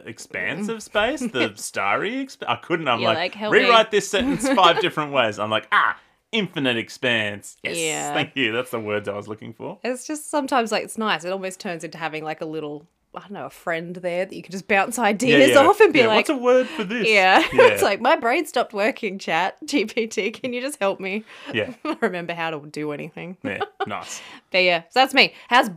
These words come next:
Speaker 2: bookuary going,
Speaker 1: Well,
Speaker 2: Ian?
Speaker 1: so
Speaker 2: <laughs>
Speaker 1: I, bookuary will be finished by the time
Speaker 2: Yes.
Speaker 1: this comes out. So what I did was I've, uh, done some stats,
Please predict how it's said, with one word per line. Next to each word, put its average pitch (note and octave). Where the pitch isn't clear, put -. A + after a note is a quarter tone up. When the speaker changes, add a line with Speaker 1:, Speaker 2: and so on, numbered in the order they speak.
Speaker 2:
bookuary A#3
going, G#3
Speaker 1:
Well, C3+
Speaker 2:
Ian? A2
Speaker 1:
so D3
Speaker 2:
<laughs> -
Speaker 1:
I, C#3+
bookuary D3+
will B2
be A2+
finished C3
by B2+
the A3
time A2
Speaker 2:
Yes. A#2+
Speaker 1:
this -
comes G2+
out. G#2
So A#2
what C3
I C#3
did A#2+
was G#2+
I've, G#2
uh, G2+
done B2
some A#2
stats, -